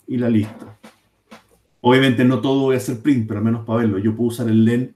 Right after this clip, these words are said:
en otras cosas, en particular con el range o con los ciclos. Ingrese su nota. Voy a sacar acá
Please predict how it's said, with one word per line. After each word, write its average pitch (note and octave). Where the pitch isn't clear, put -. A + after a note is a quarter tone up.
en A2
otras A2
cosas, -
en A2+
particular A2
con A2+
el A2
range B2+
o A2+
con A2+
los A2
ciclos. A2
Ingrese A#2
su A#2+
nota. C3
Voy A#2+
a A2+
sacar A2+
acá B2